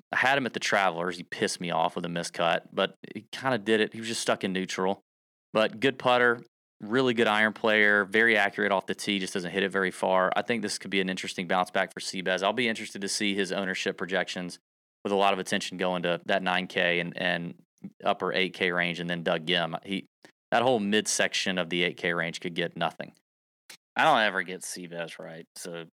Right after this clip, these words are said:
Speaker 2: I'll let you have him.
Speaker 1: I have a very limited history with Seabez, so I, I'm okay. I'll,
Speaker 2: You can have
Speaker 1: I'll
Speaker 2: him,
Speaker 1: give
Speaker 2: I'll
Speaker 1: it a
Speaker 2: take
Speaker 1: try.
Speaker 2: Strachan.
Speaker 1: All
Speaker 2: None
Speaker 1: right.
Speaker 2: of, neither of those two are going in our cash lineup, though.
Speaker 1: Right.
Speaker 2: <laughs>
Speaker 1: And by the way, we will, I'm glad you said that. We will get to our cash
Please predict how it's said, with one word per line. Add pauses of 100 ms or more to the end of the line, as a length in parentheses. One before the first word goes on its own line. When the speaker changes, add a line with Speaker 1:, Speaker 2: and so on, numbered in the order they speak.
(160)
Speaker 2:
I'll
let
you
have
him.
Speaker 1:
I
have
a
very
limited
history
with
Seabez,
so
I,
I'm
okay.
I'll,
Speaker 2:
You
can
have
Speaker 1:
I'll
Speaker 2:
him,
Speaker 1:
give
Speaker 2:
I'll
Speaker 1:
it
a
Speaker 2:
take
Speaker 1:
try.
Speaker 2:
Strachan. (1120)
Speaker 1:
All
Speaker 2:
None
Speaker 1:
right.
Speaker 2:
of,
neither
of
those
two
are
going
in
our
cash
lineup,
though.
Speaker 1:
Right. (220)
Speaker 2:
<laughs>
Speaker 1:
And
by
the
way,
we
will,
I'm
glad
you
said
that.
We
will
get
to
our
cash